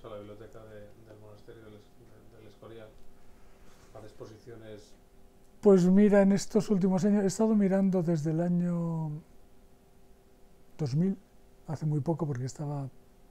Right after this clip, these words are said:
Speaker 2: haciendo la memoria del año pasado, y ya estuve mirando un poco las,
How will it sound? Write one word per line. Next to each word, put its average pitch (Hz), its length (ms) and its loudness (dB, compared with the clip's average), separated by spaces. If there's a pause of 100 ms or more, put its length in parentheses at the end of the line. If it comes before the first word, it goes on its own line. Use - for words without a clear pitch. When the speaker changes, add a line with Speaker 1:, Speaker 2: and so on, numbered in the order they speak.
(120)
Speaker 2:
haciendo 147 260 -8
la 143 120 -4
memoria 143 440 -4
del 131 200 -6
año 143 180 -6
pasado, 147 300 -10 (1080)
y 170 120 0
ya 180 360 2
estuve 175 300 0
mirando 180 320 4
un 156 60 -2
poco 147 880 -2 (800)
las, 147 640 -4